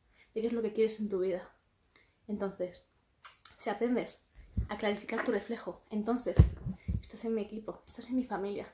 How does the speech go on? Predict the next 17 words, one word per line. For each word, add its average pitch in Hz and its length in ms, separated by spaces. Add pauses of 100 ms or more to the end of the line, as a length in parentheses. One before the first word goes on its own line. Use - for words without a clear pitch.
de 233 60
renacidos 196 360
embrujados, - 560 (300)
los - 100
cuales 214 300
sabemos 202 420
amar 196 240
de 185 100
verdad, 190 360
con 202 180
todo 214 180
el 220 60
corazón, 214 320
con 208 180
toda 226 260
nuestra 220 340
alma. - 600